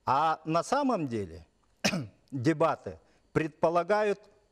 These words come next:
полное и глубокое раскрытие каждой проблемы. Почему у нас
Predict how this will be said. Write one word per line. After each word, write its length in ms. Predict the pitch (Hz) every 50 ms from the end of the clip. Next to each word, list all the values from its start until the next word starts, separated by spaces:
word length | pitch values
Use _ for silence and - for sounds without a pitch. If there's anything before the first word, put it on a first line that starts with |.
| _ -
полное 520 | 190 214 233 233 220 208 180 175 160 151
и 200 | 135 139 170 190
глубокое 720 | 170 160 180 190 175 165 202 214 190 185 - 175 170 160
раскрытие 600 | 156 165 147 - - - 214 220 196 - 208 185 160
каждой 500 | - - 226 240 226 185 170 165 156 143
проблемы. 540 | - 147 143 131 117 123 120 110 98 92 - _ _ _ _ _ _ _ _ -
Почему 440 | 175 160 - - 226 233 254 254
у 40 | 226
нас 300 | 196 175 160 - - -